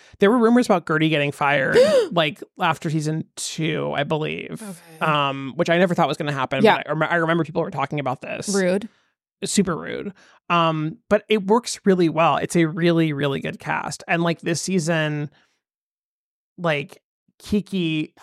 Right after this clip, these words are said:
Speaker 1: has shown how integral she is. Like, it's like every-, everyone is playing a role and is really important. I think if anything, like, Alexia and Marisol have become less central, but I don't
Speaker 2: Mm-hmm.
Speaker 1: think they're not important.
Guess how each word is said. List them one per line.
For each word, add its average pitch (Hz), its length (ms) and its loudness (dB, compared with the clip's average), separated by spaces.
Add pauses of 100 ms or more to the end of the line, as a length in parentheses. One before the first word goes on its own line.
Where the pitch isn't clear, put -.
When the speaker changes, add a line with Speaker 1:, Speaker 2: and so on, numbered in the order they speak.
(140)
Speaker 1:
has 160 160 -6
shown 180 160 0
how 156 100 0
integral 165 340 0
she 190 280 2
is. - 340 -4
Like, 175 160 0
it's 190 240 -4
like 185 240 0
every-, 180 340 2
everyone 180 340 4
is 175 100 2
playing 165 300 -6
a 143 60 -2
role 143 260 0
and 156 80 -2
is 156 100 -4
really 147 200 -4
important. 156 600 -8 (200)
I 185 100 2
think 196 140 6
if 185 120 2
anything, 175 540 2
like, 143 400 -4 (560)
Alexia 175 500 0
and 156 100 0
Marisol 156 380 2
have 139 200 -8
become 156 420 -4
less 147 260 -2
central, 233 680 2
but 190 140 0
I 196 40 -6
don't 175 80 -8
Speaker 2:
Mm-hmm. 185 220 2
Speaker 1:
think 185 100 2
they're 180 80 2
not 151 140 -2
important. - 540 -10